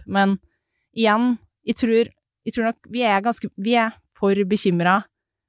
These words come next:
for hva som vil skje med Russland, fordi på et tidspunkt, gitt at Ukraina får den støtten de får, så kjennes det til å,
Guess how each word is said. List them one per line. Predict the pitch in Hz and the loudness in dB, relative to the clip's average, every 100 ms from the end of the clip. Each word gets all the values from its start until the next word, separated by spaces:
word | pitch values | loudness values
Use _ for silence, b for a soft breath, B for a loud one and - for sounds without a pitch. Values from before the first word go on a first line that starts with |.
| _ | _
for | 208 | -4
hva | - 196 185 | 0 0 2
som | 202 | 0
vil | 190 | -4
skje | - 175 | -2 0
med | 180 175 | 2 2
Russland, | - - 185 196 190 _ _ _ - | -2 -2 -2 0 -2 _ _ _ -2
fordi | 220 | -2
på | - | -2
et | 214 - | -8 -6
tidspunkt, | 196 - 247 320 - _ _ _ _ _ _ 185 156 156 | -6 -4 -2 -2 -4 _ _ _ _ _ _ -14 -12 -6
gitt | 208 - _ - | -8 -8 _ -8
at | 185 185 - | -6 -6 -6
Ukraina | 196 165 143 143 | -4 -4 -2 -6
får | - 143 147 | -6 -4 -2
den | 151 | -2
støtten | - 180 - 160 | -2 -4 -4 -2
de | |
får, | 233 320 b b - | 2 0 b b -10
så | 208 | -4
kjennes | 370 - | -2 -2
det | 180 | 0
til | |
å, | 190 | -2